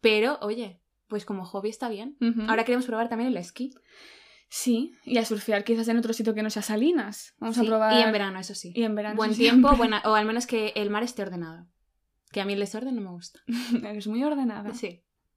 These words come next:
Speaker 2: Bueno, pues hasta aquí el episodio de hoy. Hasta el próximo episodio del Surf Camp edición dos mil veintitrés, que llegará.
Speaker 1: Ujú.
Speaker 2: Y... y mientras, pues nos vemos en otros episodios hablando de otras tonterías, como siempre.
Speaker 1: No, tonterías no, cosas importantes.
Speaker 2: Cosas interesantes.
Speaker 1: Que todo el mundo debería saber.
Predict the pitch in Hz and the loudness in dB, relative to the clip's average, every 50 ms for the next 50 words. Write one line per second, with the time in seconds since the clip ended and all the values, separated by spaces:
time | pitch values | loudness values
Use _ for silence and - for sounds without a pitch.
0 | _ _ - 330 427 - - - - - - - - - - _ _ - 247 247 | _ _ -8 -8 -8 -8 -10 -14 -16 -18 -18 -20 -20 -20 -20 _ _ -2 0 2
1 | 240 214 220 220 214 220 214 208 - 214 208 - 254 262 269 254 247 240 233 - | 2 2 0 -2 -4 -6 -6 -4 -4 -4 -2 0 2 2 2 2 2 0 0 2
2 | 233 226 233 226 226 226 233 247 285 330 320 254 - 220 214 220 233 - 247 233 | 2 2 2 2 2 4 4 4 4 4 2 0 -2 -4 -4 -4 -2 0 0 0
3 | 226 220 226 220 220 226 220 220 220 208 214 - 269 262 254 - - 262 247 240 | 0 0 -2 -4 -4 -2 -2 -2 -4 -4 -4 -2 -4 -4 -4 -4 -2 0 0 0
4 | 240 240 240 240 233 254 247 - - 240 233 220 220 226 240 233 233 226 226 233 | 2 2 0 0 -2 -4 -10 -12 -8 -4 -2 -2 -2 0 0 0 0 0 0 0
5 | 233 226 226 226 220 220 233 247 339 466 - - - - 240 214 208 202 208 208 | 0 0 0 0 0 0 0 0 -2 -2 -6 -10 -10 -6 -4 -2 -2 -2 -2 -2
6 | 220 453 311 - _ _ _ _ _ _ _ _ _ _ _ _ - 240 240 240 | -4 -4 -8 -10 _ _ _ _ _ _ _ _ _ _ _ _ 0 4 4 6
7 | 233 226 220 220 220 214 214 208 208 202 202 202 196 196 196 196 196 214 - - | 6 4 4 2 0 -2 -2 -2 -2 -2 -4 -6 -8 -10 -10 -12 -12 -14 -14 -16
8 | - _ _ - 226 220 214 214 214 214 220 254 285 285 - 269 247 240 233 214 | -18 _ _ -6 -4 -2 -2 -2 -2 -4 -4 -6 -8 -6 -6 -2 -2 -2 -2 -2
9 | 226 220 220 220 214 220 220 214 220 - 226 247 233 - 285 311 311 285 240 220 | -2 -4 -4 -4 -4 -6 -6 -6 -6 -6 -6 -4 -2 -2 -2 -2 0 -2 -2 -2
10 | 226 233 247 277 302 - - - 294 277 285 220 214 - 220 214 208 214 208 220 | 0 0 0 0 -2 -4 -4 -4 -4 -4 -4 -6 -8 -8 -8 -8 -8 -8 -8 -10
11 | 214 - - 220 220 - - 392 381 339 - - _ _ _ _ - 220 214 208 | -10 -10 -10 -12 -10 -10 -10 -10 -12 -12 -14 -18 _ _ _ _ -12 -10 -10 -8
12 | 196 202 180 185 185 190 208 226 233 220 190 - 208 226 240 254 254 233 208 196 | -8 -8 -10 -10 -10 -10 -8 -8 -8 -8 -8 -8 -10 -8 -4 -4 -4 -4 -4 -6
13 | - 196 190 226 233 254 262 262 277 247 226 208 - - - 214 220 226 226 220 | -12 -10 -8 -8 -6 -6 -4 -4 -4 -4 -4 -6 -10 -14 -14 -4 -2 0 0 0
14 | 214 214 220 226 247 254 233 208 196 190 190 - 185 180 202 240 254 | 0 -2 -2 -2 -2 -2 -2 -4 -6 -8 -10 -12 -12 -12 -14 -14 -16